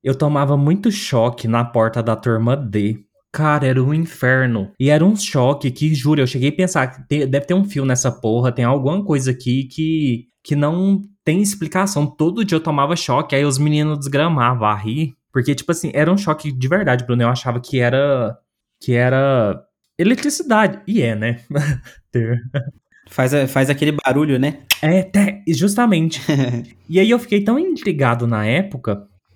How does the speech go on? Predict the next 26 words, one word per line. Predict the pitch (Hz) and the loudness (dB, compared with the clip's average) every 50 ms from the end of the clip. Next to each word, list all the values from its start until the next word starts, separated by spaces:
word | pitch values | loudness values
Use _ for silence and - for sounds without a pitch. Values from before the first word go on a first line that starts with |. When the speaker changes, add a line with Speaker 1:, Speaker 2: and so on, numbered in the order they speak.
| _ - | _ -4
Speaker 1:
que | - | -4
eu | 139 | -2
fui | 131 - 151 | 0 0 -2
pesquisar, | 135 - 151 143 - - - 196 202 208 151 127 139 | 0 0 -2 -4 -4 -4 -4 -2 0 2 2 2 0
porque, | 135 139 123 127 135 | 0 -2 -4 -2 -4
tipo | 123 - - - | -4 -4 -4 -6
assim, | 135 - - 143 | -6 -4 -2 -2
não | 135 139 143 165 170 160 156 143 | 0 0 0 0 0 0 0 0
é, | 127 123 127 - - | 0 0 0 -2 -2
e | 147 147 | -2 0
eu | 156 160 160 - - _ | 0 0 -2 -4 -6 _
percebia | - 160 160 160 208 190 160 147 139 147 151 | 0 0 0 2 0 -2 -2 0 0 0 2
uns | 160 160 160 156 - | 2 0 -2 -2 -4
padrões, | - - 151 151 160 147 117 123 123 120 123 - | -4 0 0 2 2 2 0 0 0 0 0 -2
sabe, | - 117 113 113 | -2 -4 -2 -2
dos | 113 113 113 | -4 -4 -4
choques. | - - 123 104 101 101 - - - _ _ | -4 -4 -4 -4 -6 -12 -18 -20 -20 _ _
E | - 143 | -2 0
aí, | 143 180 214 | 2 2 2
nisso, | 208 170 156 165 196 - | 2 0 0 -2 -2 -2
eu | 151 | -4
fui | 127 - 135 127 131 | -2 -2 -2 -2 -2
pesquisar | 131 135 135 123 - - 113 117 110 | -2 -2 -4 -4 -4 -2 -2 -2 -2
sobre | - 123 110 110 113 | -2 -2 -2 -2 -2
eletricidade | 110 113 113 104 - - 120 - - 127 110 107 107 101 | -2 -2 -2 -4 -6 -10 -14 -8 -4 -2 0 0 0 -2
estática. | 123 - - - 123 139 208 214 196 - - 117 110 117 | -8 -12 -8 -4 -2 -2 -2 -4 -6 -8 -6 -6 -6 -6